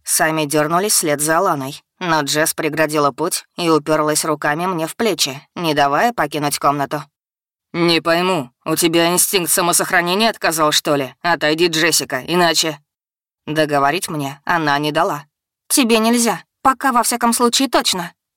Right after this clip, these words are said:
Ты ведь не знаешь, как себя вести, и можешь сделать только хуже.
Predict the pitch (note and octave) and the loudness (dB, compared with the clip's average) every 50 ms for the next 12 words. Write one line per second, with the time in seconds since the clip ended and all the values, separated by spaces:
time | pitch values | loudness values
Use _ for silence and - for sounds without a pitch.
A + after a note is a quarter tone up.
0 | _ - - - G#3 A3 A#3 A#3 A#3 A3+ A#3 A#3 A#3 B3 A#3+ A3+ A3 - - A3+ | _ 0 2 4 4 4 2 2 2 2 2 2 4 4 4 4 2 2 0 -2
1 | G#3+ - - A#3+ A3 A3 A3 B3+ - - - A#3 F#3+ D#3+ - _ - F3 F#3 A#3 | -2 -2 -2 -2 -2 -2 0 -2 -2 -4 -4 -6 -6 -8 -10 _ 0 2 4 4
2 | A#3 A3 G#3+ A3+ G#3 G3 G3+ G3+ G#3 G#3+ A#3 C4 - C#4+ A#3+ A#3 - D4 - - | 4 4 2 0 -2 0 2 2 4 4 2 2 0 0 -2 0 -2 -2 0 2
3 | D#4+ B3+ F#3 F#3+ F3+ | 2 2 2 -2 -4